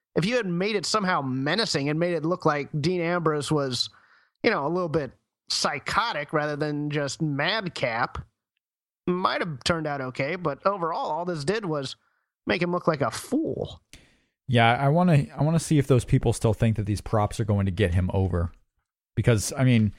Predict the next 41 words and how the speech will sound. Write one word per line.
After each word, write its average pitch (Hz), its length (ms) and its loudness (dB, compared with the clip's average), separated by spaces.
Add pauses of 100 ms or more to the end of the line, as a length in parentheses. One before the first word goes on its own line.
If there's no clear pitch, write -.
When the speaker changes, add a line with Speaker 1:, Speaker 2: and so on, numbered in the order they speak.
(840)
Speaker 2:
<sighs> - 520 -16
and 147 340 4 (560)
we 185 160 6
were 202 140 4
getting 156 200 6
comments 113 520 2
like, 95 220 2 (120)
"Oh, 131 100 4
Steve 107 280 2
Austin 135 300 4
had 92 140 4
props. 87 420 0
He 135 100 6
had 110 160 4
the 98 100 4
toy 123 320 2
gun, 113 380 6
and 90 100 4
he 92 100 4
had 101 220 4
the, 95 300 2 (760)
the 131 120 4
Zamboni, 113 800 4
and 107 100 4
he 101 60 4
put - 280 0
the 117 120 0
cement 107 640 0 (100)
in 110 120 4
Vince's 117 400 2
car." 127 480 2 (440)
Speaker 1:
Okay. 190 460 0
Speaker 2:
I - 100 2
wanna 254 180 2
know 233 120 2
which 175 240 2
one 160 140 2
of 131 60 2
those 131 200 2
is 107 80 -6
compa-, 113 360 -4